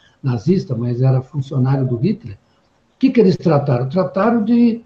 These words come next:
botar o Estado e organizar as coisas de modo que a economia pudesse se recuperar. Com o quê? É, o que o Sartre dizia: olha, os capitais estão retraídos, essa é a linguagem daquela, os capitais estão retraídos, os capitais privados.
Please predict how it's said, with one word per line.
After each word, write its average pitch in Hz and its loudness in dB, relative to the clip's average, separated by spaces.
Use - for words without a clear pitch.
botar 165 2
o 147 4
Estado 185 0
e 160 4
organizar 165 4
as 131 -6
coisas 151 0
de 151 -2
modo 170 -4
que 190 -6
a 180 -4
economia 175 -4
pudesse 180 -10
se 180 -8
recuperar. 160 -6
Com 233 4
o 240 -2
quê? 151 2
É, 165 -8
o 185 -10
que - -8
o 185 -2
Sartre 180 -4
dizia: 143 2
olha, 156 2
os 196 -4
capitais 180 0
estão 175 2
retraídos, 147 0
essa 147 -6
é - -2
a - -2
linguagem 165 -2
daquela, 175 -8
os 127 -12
capitais 185 -6
estão 190 -6
retraídos, 175 -4
os 131 -10
capitais 139 -8
privados. 107 -14